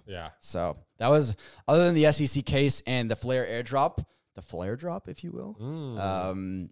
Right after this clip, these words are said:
Speaker 2: there's really not a whole lot going on with X R P. I mean, you know, certain influencers are talking about it all the time, missing out on all the other narratives in the market, just talking about X R P every day.
Speaker 1: Yeah. Engagement farming.
Speaker 2: Engagement farming. But yeah, for me, I'm just gonna continue to put X R P in the same basket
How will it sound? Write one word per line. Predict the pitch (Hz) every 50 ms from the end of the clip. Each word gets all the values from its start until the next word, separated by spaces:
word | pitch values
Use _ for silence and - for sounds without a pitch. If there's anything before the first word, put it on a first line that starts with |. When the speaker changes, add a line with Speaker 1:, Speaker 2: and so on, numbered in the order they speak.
| _
Speaker 2:
there's | - 110 107 95
really | 107 117 113 110
not | 104 101 92
a | 92 90
whole | 87 87
lot | 87 85 85 -
going | 90 87 85 80
on | 78
with | 82 -
X | 80 85 - -
R | 87 82
P. | - - 87 71 80
I |
mean, | 85 82 80 80
you | 82 87
know, | 82 80 82 - - _ _ _ _
certain | - - - 123 107 98
influencers | 107 101 101 104 104 104 101 - 104 104 110 95
are | 95
talking | - - 101 95 - 98
about | 98 90 87
it |
all | 90 90 92
the | 92
time, | - 113 117 120 123 123 120 120 123 123 - _ _ _ _ _ _
missing | 107 104 92 - 98
out | 101 101 98
on | 98 98
all | 95 92
the | 98 104
other | 98 90 90
narratives | 92 98 98 98 98 98 90 80
in | 90 92
the | 92
market, | 107 135 143 143 - - 135 123 - - - -
just | 107 95 - -
talking | - 110 98 - 98
about | 95 95 98
X | 98 95 -
R | 107 92
P | - - 101 95
every | 92 87 85 87
day. | 82 147 147 156 156 151 147 143
Speaker 1:
Yeah. | 95 95 87 82 80 - _ _ _ _ _ _ _
Engagement | 120 120 117 127 131 120 101 104 98 -
farming. | 101 92 90 87 87 87 - 110
Speaker 2:
Engagement | 113 104 110 110 101 92 104 98
farming. | - 107 98 98 101 101
But | 98 107 107 101
yeah, | 110 113 104
for | 104 - 117
me, | 123 151 170 175 180 180 185 180 - _ _ _ _
I'm | 117 131 135 135
just | 135 135 -
gonna | - 117 107 104
continue | - - 95 - - 127 139 139 139 139 139 135
to | - 117
put | 104 - - 135 120 -
X | 117 113 - -
R | 110
P | - - 113 104
in | 101
the | 98 104
same | - 214 233 233
basket | 170 147 120 113 110 - 131 143 - -